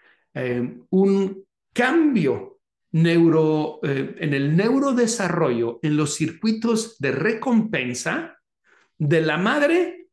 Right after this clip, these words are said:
a voces no familiares en adolescentes. Y déjenme les digo, les voy a leer lo que dice este artículo. Hice la traducción al castellano, así que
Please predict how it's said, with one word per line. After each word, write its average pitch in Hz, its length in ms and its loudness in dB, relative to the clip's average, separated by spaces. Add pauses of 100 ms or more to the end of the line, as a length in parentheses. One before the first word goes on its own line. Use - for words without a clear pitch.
(100)
a 160 120 -2
voces 233 640 -2
no 190 300 4
familiares 151 800 -2
en 131 140 -4
adolescentes. 110 880 -8 (320)
Y 175 60 -6
déjenme 330 320 2
les 160 200 0
digo, 196 500 0
les 139 140 0
voy 190 140 0
a 285 100 -2
leer 175 540 0
lo 151 180 -2
que 123 140 -6
dice 135 480 -6
este 120 300 -8
artículo. 113 520 -6
Hice 123 200 -2
la 120 240 -6
traducción 113 540 -6
al 127 120 -6
castellano, 147 560 -4
así 143 180 -4
que 147 280 -4